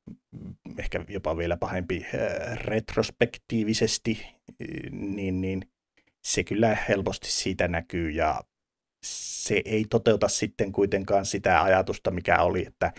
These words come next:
ne asiat pitää tehdä tietyssä järjestyksessä, jotta me pystytään, niin kuin, analysoimaan ja näkemään se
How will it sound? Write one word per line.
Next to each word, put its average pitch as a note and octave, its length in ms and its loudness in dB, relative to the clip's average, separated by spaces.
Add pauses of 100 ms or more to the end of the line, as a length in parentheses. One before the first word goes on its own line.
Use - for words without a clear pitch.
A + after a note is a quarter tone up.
(540)
ne F#2+ 160 0
asiat G2 360 0
pitää G2 240 2
tehdä - 200 2
tietyssä - 460 2
järjestyksessä, G2+ 680 0
jotta G2 320 0
me F#2+ 120 0
pystytään, F#2 640 0 (680)
niin G2+ 320 -2
kuin, F#2 360 2 (520)
analysoimaan G2 1000 0
ja F2+ 260 2 (240)
näkemään G2 600 0
se - 460 2